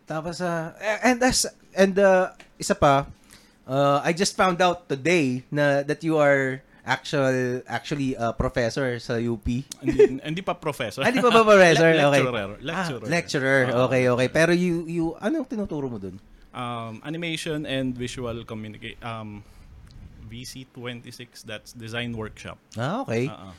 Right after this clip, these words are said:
Speaker 1: So how do you, do you teach comics then?
Speaker 2: Well, um, since yun yung training ko naman sa
Speaker 1: Oo.
Speaker 2: comics, um, design workshop is more on usage of computers.
Speaker 1: Mm-hmm.
Speaker 2: No? So,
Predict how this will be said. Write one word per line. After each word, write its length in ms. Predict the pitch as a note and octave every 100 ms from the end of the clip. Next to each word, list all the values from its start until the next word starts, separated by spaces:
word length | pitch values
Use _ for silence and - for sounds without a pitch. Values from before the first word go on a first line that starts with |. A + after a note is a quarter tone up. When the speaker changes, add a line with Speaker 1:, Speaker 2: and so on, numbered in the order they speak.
| -
Speaker 1:
So 160 | A#3+
how 160 | B3 B3
do 80 | B3
you, 200 | A#3+ A#3 A3+ A3 G3+ E3+ D#3
do 80 | G3+
you 360 | G3 F3 D#3+ -
teach 280 | D#3 - -
comics 320 | B2+ A#2+ -
then? 320 | G#2 G2+ A#2 - - _ _ _
Speaker 2:
Well, 240 | F3 F#3 - _ _ _ _ _
um, 520 | D#3+ C#3+ C3+ B2 A#2+ A2+
since 240 | D#3 C#3+
yun 160 | D3+ D3+
yung 120 | C#3+
training 480 | C3 C3 B2+ B2 A#2
ko 80 | B2
naman 400 | A#2+ A2+ G#2 F#2+
sa 320 | A2+ F#2 G2
Speaker 1:
Oo. 160 | B2 A#2
Speaker 2:
comics, 400 | G#2+ G#2 - -
um, 560 | B2 A2+ A2 A2 G#2 G#2
design 400 | A#2+ B2+ E3 F#3
workshop 400 | D#3+ D#3 D3 C3+ C#3
is 240 | A#2+ -
more 320 | C3 A#2+ A#2+ -
on 440 | B2 A2+ A2+ A2 G2+ _ _ _ -
usage 640 | A#2+ A#2+ - A#2 A2+ -
of 240 | A#2+ G#2+
computers. 960 | - A2 A#2 A2+ A2+ A#2+ A#2+ B2 - -
Speaker 1:
Mm-hmm. 260 | C#3 B2+ C#3+
Speaker 2:
No? 80 | G#2+
So, 320 | - A#2 A#2